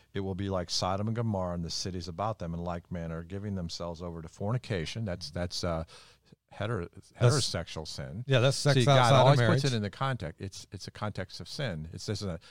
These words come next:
Speaker 1: he's not just spotlighting homosexual. Eh, this is heterosexual, but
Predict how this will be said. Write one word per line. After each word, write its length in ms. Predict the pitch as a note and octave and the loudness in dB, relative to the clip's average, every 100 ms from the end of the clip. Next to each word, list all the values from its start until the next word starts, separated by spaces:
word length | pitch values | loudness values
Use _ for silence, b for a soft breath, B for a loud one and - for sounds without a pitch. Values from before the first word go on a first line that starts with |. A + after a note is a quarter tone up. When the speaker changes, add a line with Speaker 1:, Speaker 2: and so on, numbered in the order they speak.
| B | B
Speaker 1:
he's 120 | A#2 | 0
not 100 | B2+ | 2
just 200 | G#2 - - | 2 -2 2
spotlighting 520 | G#2+ G2 F2+ D#2+ C#3 | 0 2 -2 -4 -2
homosexual. 800 | - C4+ C4+ A3 - F3+ G3 - B B B | 2 4 4 2 2 0 -2 -4 B B B
Eh, 180 | - - | -10 -8
this 200 | A2 A#2 | -6 -4
is 100 | B2 | -4
heterosexual, 800 | - A#3+ G#3 - D#2 - - - - _ _ _ _ | 2 6 6 4 0 -6 -12 -14 -18 _ _ _ _
but 160 | G2+ | -8